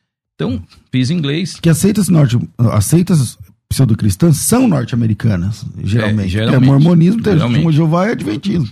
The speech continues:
Speaker 1: Geralmente.
Speaker 2: Entendeu? Então você tem, as seitas basicamente são norte-americanas,
Speaker 1: Você tem
Speaker 2: então
Speaker 1: que ter essa fonte,
Speaker 2: É.
Speaker 1: essa,
Speaker 2: Então,
Speaker 1: esse
Speaker 2: eu, eu,
Speaker 1: ferramenta.
Speaker 2: eu lembro quando eu te conheci, você estudava inglês ainda,
Speaker 1: Exato,
Speaker 2: né? Então,
Speaker 1: exato.
Speaker 2: o, a, já pra apologética.
Speaker 1: Já pra apologética. E aí fiz depois história e fui usando essas ferramentas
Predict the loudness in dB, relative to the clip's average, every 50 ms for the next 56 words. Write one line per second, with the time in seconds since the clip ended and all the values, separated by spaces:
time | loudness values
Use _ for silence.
0 | -8 -10 -8 -6 -6 -4 -4 -4 -6 -6 -6 -4 -2 -2 0 0 0 -2 -2 -4
1 | -4 -4 -4 -4 -4 -4 -6 -8 -6 -4 -2 -2 -2 -2 -4 -6 -10 -12 -8 -2
2 | -2 -2 0 0 0 0 2 0 0 0 0 -2 0 2 2 2 4 2 2 2
3 | 2 0 0 0 0 -2 -2 -2 -2 -2 -2 -2 -2 -2 -2 -4 -4 -4 -4 -2
4 | -2 -2 -2 -2 -2 0 0 0 -2 -4 -4 -4 -6 -6 -6 -6 -4 -4 -4 -4
5 | -4 -6 -8 -10 _ _ -6 -4 -2 -2 -2 -2 -4 -8 -4 0 2 2 2 2
6 | 2 0 2 2 4 4 4 4 4 2 2 2 2 4 4 4 4 2 2 2
7 | 2 2 2 0 0 0 0 0 0 0 0 0 0 0 0 0 0 -2 -2 -2
8 | -2 0 2 2 2 4 4 4 4 2 2 2 2 2 2 2 0 0 -2 -4
9 | -6 -4 -6 -6 -4 -2 0 0 0 0 -2 -4 -6 -10 -12 -12 -8 -4 -2 -2
10 | 0 0 0 -2 -2 -4 -6 -10 -10 -10 -12 -10 -6 -2 0 2 2 2 2 2
11 | 2 2 2 2 0 0 2 2 2 2 0 0 -2 -6 -10 -8 -6 -6 -4 -4
12 | -4 -4 -4 -4 -2 -2 -4 -4 -6 -8 -12 -10 -8 -6 -4 -2 -4 -4 -4 -4
13 | -4 -4 -4 -4 -6 -8 -14 _ _ -12 -10 -10 -8 -8 -10 -10 -8 -8 -8 -8
14 | -8 -8 -6 -6 -6 -6 -6 -6 -4 -6 -6 -6 -8 -10 -6 -4 -4 -2 -2 -2
15 | -2 -2 -2 -2 -4 -6 -12 -14 -14 -18